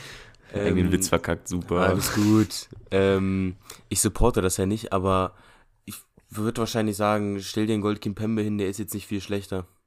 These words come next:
Speaker 1: Wahrscheinlich.
Speaker 2: Nee, wirklich nicht. Tatsächlich nicht.
Speaker 1: Ja.
Speaker 2: Weil die haben halt
Speaker 1: Also
Speaker 2: nicht mehr so ein krasses Pace-Upgrade gegönnt.
Speaker 1: Nee, also
Speaker 2: Also gut,
Speaker 1: dreiundachtzig
Speaker 2: dreizehn
Speaker 1: ist
Speaker 2: ist schon nicht wenig,
Speaker 1: Ja,
Speaker 2: aber
Speaker 1: aber dreiundachtzig ist jetzt nicht so arsch viel, so für den Stand des Spiels,
Speaker 2: Eben,
Speaker 1: ne, sagen wir's mal
Speaker 2: eben.
Speaker 1: so.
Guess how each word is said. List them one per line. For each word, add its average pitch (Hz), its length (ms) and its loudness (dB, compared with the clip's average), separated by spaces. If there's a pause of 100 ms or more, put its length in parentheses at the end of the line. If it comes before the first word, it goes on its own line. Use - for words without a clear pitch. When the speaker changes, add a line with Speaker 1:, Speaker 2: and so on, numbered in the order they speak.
Speaker 1:
Wahrscheinlich. 95 400 6
Speaker 2:
Nee, 104 60 8
wirklich 101 220 4
nicht. 92 260 -2 (280)
Tatsächlich 95 360 -6
nicht. 95 160 -6
Speaker 1:
Ja. 98 180 -2 (640)
Speaker 2:
Weil 95 320 8
die 98 100 4
haben 107 100 8
halt 110 120 10
Speaker 1:
Also 107 80 4
Speaker 2:
nicht 113 80 0
mehr 110 180 6
so 98 80 0
ein 107 60 4
krasses 104 300 -4
Pace-Upgrade 95 560 0
gegönnt. 95 440 -2
Speaker 1:
Nee, 113 140 0
also 98 180 -4
Speaker 2:
Also 95 160 0
gut, 101 80 2
Speaker 1:
dreiundachtzig 104 220 4
Speaker 2:
dreizehn 101 460 6
Speaker 1:
ist 87 80 2
Speaker 2:
ist 95 120 2
schon 92 320 4
nicht 90 220 -2
wenig, 95 360 0
Speaker 1:
Ja, - 80 -4
Speaker 2:
aber 90 100 0
Speaker 1:
aber 90 220 2
dreiundachtzig 101 460 -2
ist 98 60 -6
jetzt 92 80 -14
nicht 95 160 -4
so 104 640 -4
arsch 98 320 -6
viel, 127 220 -6
so 98 120 -6
für 90 140 -8
den 90 160 -4
Stand 90 320 -6
des - 80 -12
Spiels, 101 280 -4
Speaker 2:
Eben, 98 200 4
Speaker 1:
ne, 92 60 0
sagen 90 180 -6
wir's 87 100 -8
mal 98 60 2
Speaker 2:
eben. 92 100 2
Speaker 1:
so. 90 200 -2